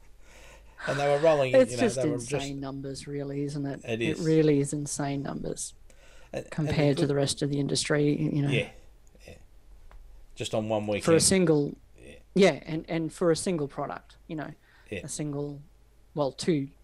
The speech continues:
Speaker 2: two products, I guess, really. You know, the six and the six Plus, six S and the six S Plus.
Speaker 1: Yeah.
Speaker 2: Goodness me, it's gonna take a little while to get your mouth around
Speaker 1: <laughs>
Speaker 2: six Plus S, six S Plus,
Speaker 1: It's
Speaker 2: plus
Speaker 1: all
Speaker 2: six S.
Speaker 1: success, isn't it?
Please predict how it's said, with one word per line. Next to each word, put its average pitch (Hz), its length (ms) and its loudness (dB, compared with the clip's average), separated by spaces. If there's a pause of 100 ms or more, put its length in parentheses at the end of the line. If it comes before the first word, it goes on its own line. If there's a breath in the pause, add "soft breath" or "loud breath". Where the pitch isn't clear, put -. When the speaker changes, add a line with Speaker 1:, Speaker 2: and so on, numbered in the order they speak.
(140)
Speaker 2:
two 147 180 -8
products, - 440 -14
I - 60 -10
guess, - 300 -12
really. - 340 -12 (140)
You 160 120 -10
know, - 120 -10
the 147 60 -16
six - 320 -12
and - 100 -12
the - 60 -14
six - 220 -14
Plus, - 220 -10 (120)
six - 300 -6
S 156 240 -8
and 170 80 -12
the 165 60 -14
six - 340 -16 (160)
S 165 180 -6
Plus. - 460 -12 (340 loud breath)
Speaker 1:
Yeah. 90 80 -12 (320 loud breath)
Speaker 2:
Goodness - 280 -2
me, 170 80 4
it's 139 100 0
gonna 220 160 -2
take 247 80 4
a 185 40 0
little 160 140 4
while 151 120 4
to 143 40 2
get - 120 -2
your 143 80 0
mouth 165 200 2
around 139 140 2
Speaker 1:
<laughs> - 160 -2
Speaker 2:
six - 160 -4
Plus - 480 -4
S, 160 160 0
six - 340 -2
S 151 200 2
Plus, - 420 -2
Speaker 1:
It's - 120 -6
Speaker 2:
plus 151 120 2
Speaker 1:
all 147 80 4
Speaker 2:
six - 240 2
S. 170 60 6
Speaker 1:
success, 143 400 0
isn't 104 260 -6
it? 85 80 -12